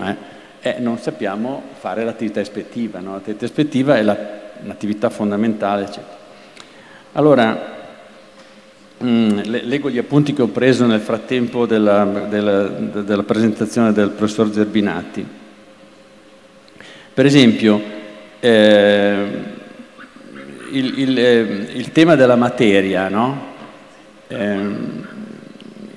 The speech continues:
ecco, un-, una, un-, una cosa prima ancora era, ehm, aspetta, cos'è che era?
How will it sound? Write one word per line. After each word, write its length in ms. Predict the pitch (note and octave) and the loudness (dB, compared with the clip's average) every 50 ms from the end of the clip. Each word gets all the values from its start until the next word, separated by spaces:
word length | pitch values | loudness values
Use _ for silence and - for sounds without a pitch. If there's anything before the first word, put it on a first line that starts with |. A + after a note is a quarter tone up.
| G1+ G1+ G1+ G1+ G1+ - - - - - - - - - - - | -20 -18 -18 -18 -18 -20 -20 -20 -20 -20 -20 -20 -20 -16 -8 -4
ecco, 220 | C3 C3 - B2+ | -4 -2 -2 -2
un-, 200 | G#2 A2 B2+ A#2 - | -2 -2 -2 -2 -2
una, 320 | C3+ B2+ B2+ B2 B2 A#2+ - | 0 0 0 0 0 -2 -4
un-, 280 | A#2 A2+ G#2 A#2+ B2 - | -6 -6 -6 -6 -6 -4
una 140 | B2+ B2+ B2+ | -4 -4 -2
cosa 260 | B2+ D3+ D#3 D3 C#3+ C#3 | 0 0 0 2 0 0
prima 300 | - D#3 D3+ D3+ C#3+ B2 | 2 2 2 2 2 2
ancora 560 | A#2+ A#2 - - C#3 C#3 C3 B2 A#2 A2 - | 0 -2 -2 0 0 4 6 6 6 4 4
era, 720 | A#2+ B2 B2+ B2 A#2+ A2+ A2+ A2+ G#2 - - - - - - | 2 2 2 4 4 4 4 2 0 -4 -10 -14 -16 -16 -10
ehm, 1200 | - A#2 A#2 A2+ A2 A2 A2 G#2+ G#2+ G#2+ G#2+ G#2 G#2 G2+ G2+ G2+ G2 F#2+ F#2+ F#2+ F#2+ F#2 F#2+ G2 - - - - - - - - - - - - - G#1+ - - - - G1+ - - - - - G1+ G1+ - - - - - - - G1+ - - - - - - - - - - - - - - - - - - _ _ - - - - - - _ - - - _ _ - - - - - - - - - _ _ _ _ _ - - - D4 - - - - | -6 -4 -2 -2 0 0 0 2 2 2 0 0 -2 -4 -4 -6 -6 -6 -8 -8 -10 -10 -10 -12 -12 -12 -14 -14 -14 -16 -16 -16 -16 -16 -16 -18 -18 -18 -18 -18 -18 -18 -20 -18 -18 -20 -20 -20 -20 -18 -18 -18 -18 -20 -20 -20 -20 -20 -20 -20 -20 -20 -20 -20 -20 -20 -20 -20 -20 -20 -20 -20 -20 -20 -20 -20 _ _ -20 -20 -20 -20 -20 -20 _ -20 -20 -20 _ _ -20 -20 -20 -20 -20 -20 -20 -20 -20 _ _ _ _ _ -20 -20 -20 -20 -20 -20 -20 -20
aspetta, 480 | - - - - - - - - - - | -20 -20 -14 -12 -12 -12 -12 -14 -18 -18
cos'è 300 | - - A#1+ B1 B1+ A2 - | -18 -16 -16 -14 -16 -16 -16
che 240 | - - C#2 C#2+ C#2+ C#2+ | -16 -16 -14 -14 -12 -12
era? 220 | C#2+ C#2+ - - | -12 -12 -12 -14